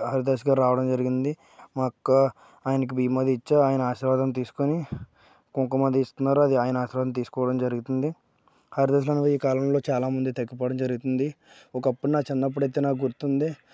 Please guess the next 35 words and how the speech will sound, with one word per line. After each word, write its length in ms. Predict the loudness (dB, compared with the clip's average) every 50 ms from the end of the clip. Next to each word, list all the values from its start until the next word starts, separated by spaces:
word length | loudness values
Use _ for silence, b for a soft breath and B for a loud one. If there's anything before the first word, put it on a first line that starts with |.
| B B B B -6
ఉదయాన్నే 360 | -2 0 2 2 2 2 2 0 0
నెలగంట 320 | 0 2 2 2 2 0 0 -2
పెట్టినప్పటి 340 | -2 -4 -2 -4 -2 -2 -2
నుంచి 140 | -2 -2 0
ఉదయాన్నే 340 | 0 0 0 0 0 -2 -2 -2
హరిదాసు 340 | -4 -2 -2 -2 -2 -2 -6 -8 -8
వచ్చి 260 | -8 -10 -6 -6 -6 -6 -6 -10 -18 b b b b b -4 -2
ఐదు 120 | 0 2 2 2
గంటలకే, 380 | 0 -2 -2 -4 -2 0 0 0 0 -2
తెల్లజామున 360 | -2 -2 -2 -2 -2 -2 -2 -2
ఆరు 100 | -4 -4 -4
గంటలకే 260 | -4 -4 -4 -4 -4 -4
వచ్చి 160 | -6 -8 -6 -6 -4
అందరిని 300 | -4 -4 -4 -4 -4 -4 -4
నేను 120 | -4 -4 -6
నిద్ర 180 | -4 -4 -4 -2 0 0
లేపి 260 | 0 -2 -2 -6 -8 -8 -10 _ b b b b b b b -8 -4
ఆయనకి 320 | -2 -2 -2 -2 -2 -2 -2 -2
మనం, 220 | -2 -2 -2 -4 -4 -6 B B B B B B B B B -8 -4 -2 -2
మన 180 | -2 -2 -2 -2
అందరికీ 280 | -2 -2 -2 -2 -2 -2 0
ప్ర-, 120 | 0 0 0 0
ప్రతి 220 | -2 -2 -2 -2 -2 -2
ఒక్కరికి 440 | -2 -2 -2 -2 -2 -2 -2 -2 -2 -2 -2
నమస్కారం 440 | -4 -6 -10 -8 -6 -6 -4 -4 -4 -6 -8 -10 b b b b b b b _ -4
చేసుకోవడం 300 | -4 -4 -4 -4 -2 0
వల్ల 120 | 0 0 0
మనం 120 | 0 0 -2 -4
ఆశీర్వదించేవారు. 600 | -4 -4 -2 -2 -2 -2 -2 -2 -2 -2 -4 -6 -10 b b b b b -8
కానీ 220 | -4 -2 0 0 0
ఈ 40 | 0 0
మధ్యకాలంలో 560 | -2 -2 -4 0 2 4 4 4 4 2 0 0 0
మనకి 200 | 0 -2 -2 -2 -4
హరిదాసులు 360 | -2 -2 -2 -2 -2 -4 -6 -4 -2
కూడా 120 | -2 -2